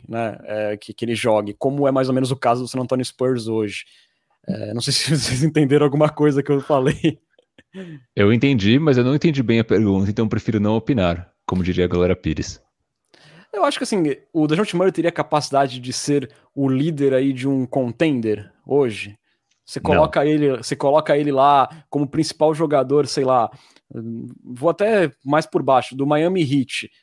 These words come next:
Speaker 1: Você acha que ele conseguiria, é, ser o melhor jogador do Miami Heat?
Speaker 2: Não.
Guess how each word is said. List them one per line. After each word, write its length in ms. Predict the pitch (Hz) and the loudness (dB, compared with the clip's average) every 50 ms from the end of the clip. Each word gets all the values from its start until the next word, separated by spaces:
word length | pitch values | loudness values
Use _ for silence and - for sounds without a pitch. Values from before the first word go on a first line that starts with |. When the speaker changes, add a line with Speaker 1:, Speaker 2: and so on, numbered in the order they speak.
| _ _ | _ _
Speaker 1:
Você 100 | - 135 | -8 -8
acha 100 | 135 - | -8 -6
que 60 | - | -8
ele 100 | 139 131 | -10 -8
conseguiria, 680 | - 143 127 - - 135 131 135 147 160 147 131 110 - _ _ _ _ - | -8 -8 -8 -8 -8 -6 -6 -4 0 0 0 0 0 -2 _ _ _ _ -8
é, 220 | - 117 113 107 | -6 -4 -4 -4
ser 220 | - - - 143 | -4 -4 -2 -2
o 40 | 143 | 0
melhor 160 | 139 131 143 | 0 2 0
jogador 280 | 135 139 131 123 131 135 | 0 0 0 0 0 -2
do 80 | 123 123 | -2 -2
Miami 240 | 123 123 120 117 | -2 -2 -4 -4
Heat? 380 | 110 113 147 139 131 - - - _ _ _ _ _ _ _ _ _ - | -2 -2 -2 -2 -4 -6 -8 -10 _ _ _ _ _ _ _ _ _ -12
Speaker 2:
Não. 260 | 127 135 80 82 82 | -10 -8 -8 -8 -8